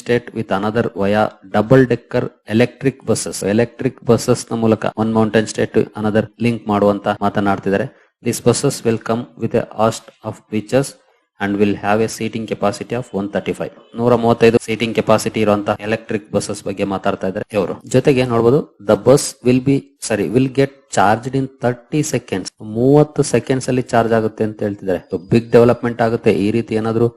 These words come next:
ಸಾಧ್ಯ ಆಯ್ತು ಅಂತಂದ್ರೆ. And will start again. ಮೂವತ್ತು ಸೆಕೆಂಡ್ ಅಲ್ಲಿ ಚಾರ್ಜ್ ಆಗಿ ಮುಂದಕ್ಕೆ ಹೋಗ್ಬೋದು. ಅಂದ್ರೆ ಪೆಟ್ರೋಲ್ ಹಾಕಿಸ್ಕೊಳ್ಳೋದಕ್ಕಿಂತ ಫಾಸ್ಟ್ ಆಗಿ ಚಾರ್ಜ್ ಆಗ್ಬಿಡುತ್ತೆ ಮೂವತ್ತು ಸೆಕೆಂಡ್ ಅಲ್ಲಿ ಚಾರ್ಜ್ ಆಗೋದಾದ್ರೆ. So, ಪೆಟ್ರೋಲ್ ಹಾಕೋದಕ್ಕೂ ಕೂಡ ಜಾಸ್ತಿ ಟೈಮ್ ಬೇಕು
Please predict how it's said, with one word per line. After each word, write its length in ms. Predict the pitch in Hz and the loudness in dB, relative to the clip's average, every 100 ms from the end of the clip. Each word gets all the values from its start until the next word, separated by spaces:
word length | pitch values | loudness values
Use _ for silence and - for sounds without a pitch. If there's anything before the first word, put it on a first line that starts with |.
| - | -4
ಸಾಧ್ಯ 360 | 101 104 110 113 101 | -2 -2 0 -2 0
ಆಯ್ತು 280 | 107 - | -4 0
ಅಂತಂದ್ರೆ. 560 | 107 101 107 98 82 - _ _ - | -2 0 -2 -2 -4 -8 _ _ -8
And 100 | 120 | -2
will 160 | 113 107 - | 0 0 0
start 360 | 104 113 107 | -2 0 -2
again. 240 | 95 90 - | -2 -2 -2
ಮೂವತ್ತು 380 | 110 120 127 - | -2 2 2 0
ಸೆಕೆಂಡ್ 300 | 110 123 120 | -2 -2 0
ಅಲ್ಲಿ 180 | 123 - - | -2 -6 -4
ಚಾರ್ಜ್ 260 | 113 117 120 | 0 2 2
ಆಗಿ 280 | 117 123 - _ | 2 -2 -6 _
ಮುಂದಕ್ಕೆ 300 | 110 117 117 | -4 -4 0
ಹೋಗ್ಬೋದು. 520 | 117 110 113 101 87 _ | 0 2 0 -2 -4 _
ಅಂದ್ರೆ 380 | 110 123 110 - _ | -2 2 0 -2 _
ಪೆಟ್ರೋಲ್ 460 | 107 101 127 123 123 | 0 2 6 6 6
ಹಾಕಿಸ್ಕೊಳ್ಳೋದಕ್ಕಿಂತ 840 | 117 120 - 123 120 120 123 123 | 4 2 0 0 0 0 -4 0
ಫಾಸ್ಟ್ 460 | 123 110 117 110 - | 0 2 2 2 0
ಆಗಿ 120 | 117 - | -4 0
ಚಾರ್ಜ್ 220 | 113 110 | 2 2
ಆಗ್ಬಿಡುತ್ತೆ 380 | 110 110 107 98 | 2 2 0 0
ಮೂವತ್ತು 320 | 95 107 - | 0 -2 -2
ಸೆಕೆಂಡ್ 280 | 104 107 104 | -6 -4 -4
ಅಲ್ಲಿ 140 | 107 | -2
ಚಾರ್ಜ್ 200 | 104 101 | 0 2
ಆಗೋದಾದ್ರೆ. 400 | 101 101 92 92 | 2 4 2 0
So, 320 | 90 _ 90 | -10 _ -4
ಪೆಟ್ರೋಲ್ 320 | - 104 117 113 | 0 4 6 6
ಹಾಕೋದಕ್ಕೂ 460 | 110 113 113 117 | 4 0 0 -2
ಕೂಡ 180 | 110 113 | 0 0
ಜಾಸ್ತಿ 320 | 107 107 - | 2 0 -2
ಟೈಮ್ 220 | 104 110 | -4 -2
ಬೇಕು 320 | 104 98 - | 0 0 -4